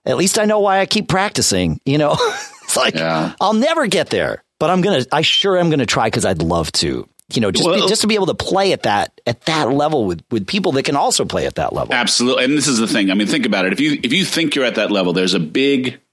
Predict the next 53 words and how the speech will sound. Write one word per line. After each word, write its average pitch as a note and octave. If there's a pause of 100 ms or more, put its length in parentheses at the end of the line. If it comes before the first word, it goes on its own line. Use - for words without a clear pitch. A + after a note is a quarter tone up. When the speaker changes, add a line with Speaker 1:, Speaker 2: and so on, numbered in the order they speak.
Speaker 2:
big, G2 (180)
big F2
difference D#2+ (500)
between G2+
walking A2
in F2
and F2
playing G2
Taking F#2+
Care F#2
of E2
Business D#2 (600)
and G#2
playing A2+
Message A2
in G2+
a G2
Bottle G#2
or F2+
something G#2
in G2+
a F#2+
strange G2+
time G2
signature F2+
or, F#2
you G2
know, G2+
anything A2
like F#2 (260)
Speaker 1:
Yeah. A3+
Speaker 2:
that's, C#3 (100)
that's C3+
when B2+
you're A2+
a G2+
pro, G2
when E2
they F#2+
can G#2
t-, B2
turn C3+
around C3
and A2+
look A2
at A2+
you G2+
and F2+
say, G2
"This F#2
is F2+
in F2
seven," E2+